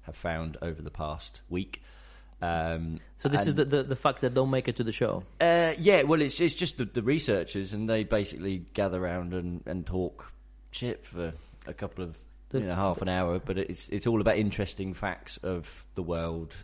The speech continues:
Speaker 1: or the, the universe or some weird no-, news stories from history. Um, and the, the, the four hosts are, they've got a really good dynamic. They, they get on, uh, really well. They've got a good sense of humour. It's, it's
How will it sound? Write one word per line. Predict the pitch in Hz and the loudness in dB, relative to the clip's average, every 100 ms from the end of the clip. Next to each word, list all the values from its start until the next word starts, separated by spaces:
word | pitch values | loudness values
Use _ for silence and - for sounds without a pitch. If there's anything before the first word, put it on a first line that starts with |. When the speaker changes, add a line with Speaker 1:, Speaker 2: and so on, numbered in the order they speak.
| - - - | -18 -18 -10
Speaker 1:
or | 85 80 78 - - | -6 -6 -8 -12 -12
the, | 82 - - | -14 -14 -14
the | 85 | -10
universe | 78 78 80 76 78 78 80 - | -8 -6 -6 -6 -6 -6 -8 -10
or | - 82 78 | -8 -8 -8
some | - 85 85 | -8 -6 -2
weird | 92 90 - | 0 0 -2
no-, | 95 87 92 | -4 -4 -4
news | 95 87 | -2 -2
stories | - 87 82 87 80 - - | -4 -4 -2 -2 -4 -10 -12
from | - 87 82 80 - - - - - - - | -6 -4 -4 -6 -10 -20 -20 -20 -20 -20 -14
history. | 87 82 - 85 85 82 - - - - - | -10 -10 -8 -4 -4 -4 -8 -20 -20 -12 -2
Um, | 92 90 90 85 - - | 0 2 0 -6 -12 -6
and | 95 95 | -4 -2
the, | 92 | -2
the, | 98 | -2
the | - | -2
four | 95 131 98 | 0 2 2
hosts | 98 85 - | 2 0 -2
are, | 92 87 87 87 85 | 0 2 2 -2 -4
they've | 92 87 | -6 -4
got | 92 | -4
a | 87 | -2
really | 95 92 | 0 0
good | 85 87 | -2 -4
dynamic. | 85 85 87 85 | -2 -2 -2 -4
They, | 87 85 | -6 -6
they | - 82 | -6 -6
get | 85 | -4
on, | 85 80 80 - - - | -4 -6 -12 -18 -20 -16
uh, | - 80 | -12 -10
really | 78 80 78 | -8 -8 -6
well. | 78 80 | -6 -6
They've | 80 | -6
got | 82 | -8
a | |
good | 78 82 | -8 -10
sense | - 82 - | -8 -12 -10
of | |
humour. | 82 80 | -8 -6
It's, | 78 - - - | -8 -12 -16 -12
it's | 78 - | -12 -14